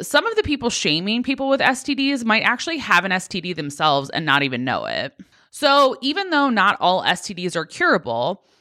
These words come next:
I want to educate you guys and show you how common these diseases are, how easily some of them can be treated, and help normalize getting tested regularly. As I was researching S T Ds,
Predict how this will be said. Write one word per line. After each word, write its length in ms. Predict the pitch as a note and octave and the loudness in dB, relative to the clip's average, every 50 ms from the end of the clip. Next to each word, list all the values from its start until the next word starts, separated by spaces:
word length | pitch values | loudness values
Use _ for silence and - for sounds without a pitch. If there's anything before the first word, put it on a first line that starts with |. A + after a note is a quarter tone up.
| _ _ _ _ G#3 | _ _ _ _ 2
I 80 | G3+ | 2
want 260 | F3+ F#3 G3 A3 B3 | 2 2 2 2 2
to 100 | C4+ - | 2 2
educate 360 | G#3 G3 F3+ G#3 G3 G3 G#3 E3+ | 2 0 0 -2 -8 -6 -6 -6
you 160 | E3+ F3+ E3+ | -6 -4 0
guys 400 | - C#3 C3 C3 C#3 D3 D#3+ - | 2 4 4 4 4 2 0 -2
and 160 | - F3+ E3 | -4 -6 -4
show 120 | - F#3+ | -2 -2
you 200 | E3 E3 D#3+ D#3 | -2 -2 -2 -6
how 260 | D#3+ - - E3+ F#3 B3+ | -6 -2 0 2 2 2
common 380 | - - B3 G#3+ A3+ A3 G#3 | 0 0 0 2 2 2 0
these 240 | G3 F#3 F#3 F#3 - | -2 -2 -2 -2 -2
diseases 440 | F#3 F3+ D#3+ E3+ E3 D#3 D#3+ D#3 C3+ | -4 -4 -4 -4 -4 -4 -4 -4 -4
are, 480 | - D#2 A2+ A#2 F#2 G2 C3+ D3+ F3 - _ _ _ _ _ _ _ | -2 -2 0 0 0 0 0 -2 -4 -6 _ _ _ _ _ _ _
how 340 | - - A#3 A3+ B3+ A#3+ - - | -4 2 2 4 4 2 0 -2
easily 500 | A#3 B3 D4 - D#4+ C#4 G#3+ F#3 F#3 G3+ | 0 0 0 0 0 0 0 0 0 0
some 240 | - - A3+ B3+ | 0 0 0 2
of 120 | C#4+ C4 G#3 | 0 0 -2
them 140 | G3+ F3+ F3+ | -4 -6 -6
can 160 | - F#3+ E3 | -8 -12 -10
be 160 | E3 D#3+ C#3+ | -10 -10 -10
treated, 640 | - - A#3+ A#3 A3+ G3 C3 G2 G#2+ B2+ D3 F#3 - _ _ _ _ _ _ _ - | -10 -10 -10 -8 -6 -4 -2 0 0 0 -2 -4 -6 _ _ _ _ _ _ _ 2
and 360 | F#3 F#3 F3+ F3 E3+ E3 D3 | 2 4 4 2 2 0 -2
help 320 | - - - A3+ B3 - | -6 -4 -2 -2 -2 -2
normalize 720 | D3 F#3 F#3 G3+ A3 A3+ G#3+ G#3 G3 F#3 F3+ F3 D#3 D#3+ | -2 -4 -2 -2 -2 0 0 2 4 4 4 2 0 -2
getting 280 | D#3 E3+ E3 D#3+ D#3+ D#3+ | 0 0 0 0 0 -4
tested 400 | - D#3+ D#3+ D#3 - - B2+ A#2+ | -6 -6 -8 -8 -6 -8 -6 -4
regularly. 720 | C3+ A2+ A2 - D2+ A1+ A1 B1 C2 C#2 G#1 - B1+ - F#3+ F3 - _ _ _ _ _ _ _ - - - _ - | -2 -2 -2 -2 -6 -10 -10 -10 -10 -10 -10 -10 -10 -12 -12 -14 -16 _ _ _ _ _ _ _ -20 -20 -4 _ 4
As 180 | G#3+ C4 E4 | 4 4 4
I 80 | F#4+ F#4 | 4 2
was 200 | F4+ F#4 C#4 B3 | 2 0 -2 -2
researching 560 | G#3+ A3+ A#3+ - - G#3+ G#3+ - A3+ F#3+ A2 | -2 -2 -2 0 0 0 0 0 -2 -4 -2
S 180 | D3+ F3+ - - | -2 -2 -2 -4
T 100 | G#3 F3+ | -8 -6
Ds, 440 | C#3+ C3+ B2+ B2+ B2+ C3+ D3+ - | -4 -2 -2 -2 -2 -2 -4 -6